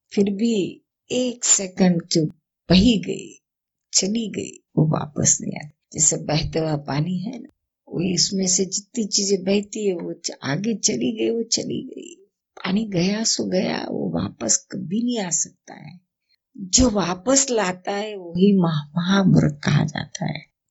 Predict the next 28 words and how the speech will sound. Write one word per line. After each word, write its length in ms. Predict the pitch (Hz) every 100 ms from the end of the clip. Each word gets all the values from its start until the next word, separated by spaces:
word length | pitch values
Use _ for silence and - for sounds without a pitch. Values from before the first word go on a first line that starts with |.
| _
छोड़ 420 | - - 233 247 247
दे 480 | 220 214 165 -
सबको, 580 | 190 - 220 214 - 240
हम 280 | 208 160 240
पकड़ 320 | 247 - 220
के 140 | 202 185
बैठे, 680 | - - - 147 117 95
वो 240 | - 151 190
तो 180 | - 247
बहता 520 | - 165 151 - -
ही 120 | -
रहता 460 | - - - - -
है, 140 | -
बहता 340 | 57 58 -
ही 140 | 53 55
रहता 340 | - - -
है। 80 | - _ _ _ _ _
इसको 380 | 202 196 - 247
ही 120 | 254
अज्ञानता 580 | 196 175 165 156 151 -
कहते 400 | - - - 110
हैं। 360 | 107 - -
वो 160 | 208 - _ - 226 _ _ _ _
हम 300 | 170 196 185 _
खींच 360 | - 202 - -
के 80 | -
लाते 400 | 180 - - -
हैं, 400 | 139 147 - -